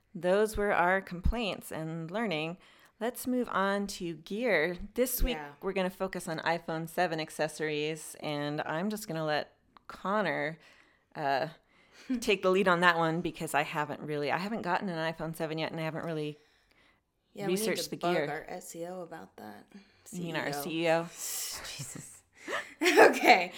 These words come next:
Speaker 2: iPhone seven gear. Um, one of the things that I, I found that I just got in the mail that's,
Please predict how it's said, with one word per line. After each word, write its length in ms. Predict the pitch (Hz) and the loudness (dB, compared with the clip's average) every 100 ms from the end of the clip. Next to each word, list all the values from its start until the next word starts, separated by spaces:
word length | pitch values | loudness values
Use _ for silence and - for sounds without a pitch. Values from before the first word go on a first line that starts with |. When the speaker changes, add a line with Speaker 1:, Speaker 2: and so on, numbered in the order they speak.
| - - - - _ _ - | -12 -12 -16 -20 _ _ 6
Speaker 2:
iPhone 360 | 403 381 427 | 8 10 8
seven 360 | 415 392 302 208 | 8 8 8 4
gear. 520 | 247 311 214 170 - - - - - | 6 6 6 2 -6 -16 -18 -12 2
Um, 440 | 233 233 226 214 - | 4 4 2 -6 -8
one 260 | 190 269 | 2 4
of 80 | 359 | 4
the 100 | 339 | 2
things 280 | 302 277 233 | 0 0 2
that 100 | 220 | 4
I, 280 | 233 254 208 - | 4 4 -2 -4
I 140 | 196 226 | 0 0
found 400 | 226 202 190 190 | 2 4 4 4
that 80 | 180 | 2
I 80 | |
just 320 | 180 208 214 - | 2 -2 -2 2
got 160 | 190 | 2
in 80 | 175 | 2
the 60 | 190 | -2
mail 260 | 185 180 | 2 2
that's, 280 | 175 170 - | 0 -6 -12